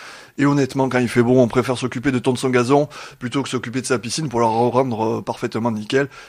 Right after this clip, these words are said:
Et là dans ce bouquin je raconte tout sur comment on récupère l'eau verte, comment on récupère l'eau trouble, comment on fait l'entretien de sa piscine, quels produits utiliser, à quel dosage,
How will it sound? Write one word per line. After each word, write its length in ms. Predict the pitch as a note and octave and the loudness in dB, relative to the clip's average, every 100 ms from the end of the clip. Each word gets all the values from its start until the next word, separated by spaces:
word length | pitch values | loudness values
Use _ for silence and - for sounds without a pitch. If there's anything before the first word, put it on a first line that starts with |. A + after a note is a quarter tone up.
| - | -2
Et 80 | A#2+ | 4
là 140 | D#3 | 4
dans 100 | D3 | 4
ce 140 | C3 | 0
bouquin 400 | C3 B2 D3+ F#3 E3 | -4 0 0 0 -2
je 140 | A2+ B2+ | -4 0
raconte 400 | C3 C3 D3 C3+ - _ | 0 0 -2 -4 -6 _
tout 240 | C3+ D#3 | -2 -2
sur 300 | D3 - C#3 | -2 -2 -2
comment 240 | - A#2 A#2 | -2 -4 -2
on 20 | |
récupère 340 | A2+ - - A#2 | -4 -4 -2 0
l'eau 140 | A#2 | 2
verte, 280 | B2 A#2+ A2+ | 0 0 -4
comment 260 | G#2+ A#2 | -6 -4
on 40 | A2+ | -4
récupère 380 | A#2 A2+ B2+ A#2 | -4 -2 0 0
l'eau 160 | A#2 | -2
trouble, 380 | - D3 C3 A#2+ - - - | 0 0 2 0 -4 -18 -14
comment 180 | - B2 | -6 -2
on 80 | B2 | 0
fait 100 | C3 | 0
l'entretien 360 | B2 - A#2+ C3 | 0 -2 -2 0
de 60 | |
sa 100 | B2+ | 0
piscine, 420 | B2 B2+ E3 C#3 | 0 -2 -2 -2
quels 160 | A#2 B2 | -2 -4
produits 280 | - C#3 C#3 | -2 -2 -2
utiliser, 500 | B2+ D3 D3 D3 D3+ | -2 0 4 4 4
à 120 | C3+ | 2
quel 200 | B2+ C#3+ | 2 0
dosage, 460 | C#3 C#3 D3+ D3 | 2 4 4 4